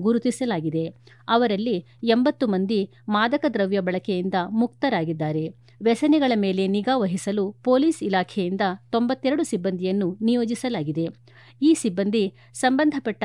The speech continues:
ವ್ಯಕ್ತಿಗಳ ಮೇಲ್ವಿಚಾರಣೆ ನಡೆಸುವ ಜೊತೆಗೆ ಅವರನ್ನು ವ್ಯಸನದಿಂದ ಹೊರತರಲು ಅಗತ್ಯ ಸಹಕಾರ ಮತ್ತು ಮಾರ್ಗದರ್ಶನ ನೀಡಲಿದ್ದಾರೆ ಎಂದು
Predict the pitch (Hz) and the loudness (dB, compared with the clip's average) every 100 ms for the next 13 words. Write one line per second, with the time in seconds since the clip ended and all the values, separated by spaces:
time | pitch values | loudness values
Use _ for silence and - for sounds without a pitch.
0 | 196 196 196 233 202 190 190 196 233 - | -2 -2 -2 -2 0 0 0 -2 -2 -4
1 | 190 175 170 165 165 175 156 160 196 226 | -2 0 0 -2 -2 -4 -2 -2 -2 -2
2 | 202 - - 226 233 247 214 208 190 185 | -2 -8 -6 0 2 4 2 2 0 0
3 | 277 294 262 208 190 190 175 - 185 208 | 2 2 2 0 -2 -2 -4 -2 -4 -2
4 | 208 - - - 233 285 320 285 233 233 | -2 -4 -6 0 0 0 -2 -2 -2 -2
5 | 262 254 262 202 - 190 196 214 226 202 | -2 -2 0 -2 -2 -2 0 0 -2 -2
6 | - 175 175 196 220 220 170 170 165 170 | -2 -2 0 0 0 0 -2 -2 -2 0
7 | 165 160 202 202 | 0 0 2 0